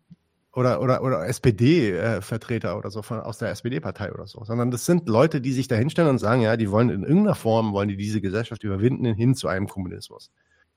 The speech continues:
Und da kann man, und die beziehen sich dann sogar auf einen Marx oder beziehen sich, andere beziehen sich vielleicht auf einen Anarchisten oder so. Und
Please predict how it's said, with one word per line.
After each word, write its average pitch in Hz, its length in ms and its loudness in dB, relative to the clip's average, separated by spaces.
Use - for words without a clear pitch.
Und 98 180 -2
da 113 100 6
kann 147 160 6
man, 165 140 6
und 123 220 4
die 113 240 -4
beziehen 147 340 8
sich 185 160 6
dann 151 160 6
sogar 127 260 6
auf 127 160 6
einen 117 180 6
Marx 156 480 0
oder 107 160 -4
beziehen 101 320 -8
sich, 107 380 -6
andere 120 300 2
beziehen 120 240 2
sich 113 100 2
vielleicht 113 300 -4
auf 113 120 -10
einen 110 220 -2
Anarchisten 120 800 0
oder 120 220 2
so. 120 300 0
Und 107 300 -4